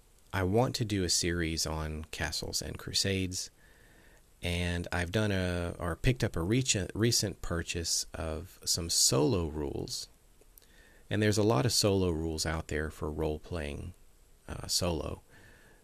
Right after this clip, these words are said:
but this is specifically designed for use with Castles and Crusades, and I'm interested in seeing how it works and checking it out and comparing it maybe to some of the other kind of generic or basic,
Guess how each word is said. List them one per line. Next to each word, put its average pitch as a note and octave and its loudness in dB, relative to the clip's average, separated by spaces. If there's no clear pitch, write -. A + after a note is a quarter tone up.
but F2+ 0
this A#2+ 4
is A#2 4
specifically C3 2
designed D#2+ -6
for F#2+ -4
use E2+ -2
with F2+ -2
Castles - -4
and E2+ -6
Crusades, - -6
and D#2+ -2
I'm E2 -2
interested E2+ -2
in D#2+ -6
seeing F#2+ 0
how F#2+ -2
it - -6
works - -2
and D#2 -6
checking F2+ -4
it D2+ -4
out E2 -2
and D#2+ -6
comparing E2+ -2
it D#2 -6
maybe D#2+ -4
to - -8
some E2 -4
of D#2 -4
the D#2 -4
other D#2+ -4
kind F2 -2
of D#2 -4
generic E2 -2
or D2+ -4
basic, - -2